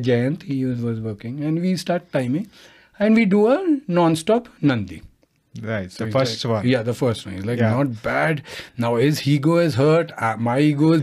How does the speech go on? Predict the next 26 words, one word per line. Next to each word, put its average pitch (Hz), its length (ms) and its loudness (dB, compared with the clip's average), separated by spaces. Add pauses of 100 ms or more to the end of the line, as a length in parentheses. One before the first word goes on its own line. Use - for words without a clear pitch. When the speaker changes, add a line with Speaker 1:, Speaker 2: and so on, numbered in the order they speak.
(160)
Speaker 1:
boosted, 160 580 0 (500)
and 131 200 2
we 117 80 2 (140)
come 151 240 4
down 180 240 2
and 175 100 4
he's 165 160 2
like, 175 140 0
"You 190 100 -2
know, 196 60 4 (120)
you 202 140 4 (160)
climb 151 400 2
Nandi 175 280 0 (120)
for 175 80 2 (100)
this 151 140 2 (100)
downhill." 123 400 2 (760)
I'm 143 220 0
like, 175 160 0
"Yeah, 175 200 2
okay, 160 180 0 (100)
whatever. 135 320 4 (200)
Let's 117 320 -4
just 131 240 0
go 131 80 4 (160)
and 156 260 0 (140)
kya 165 100 2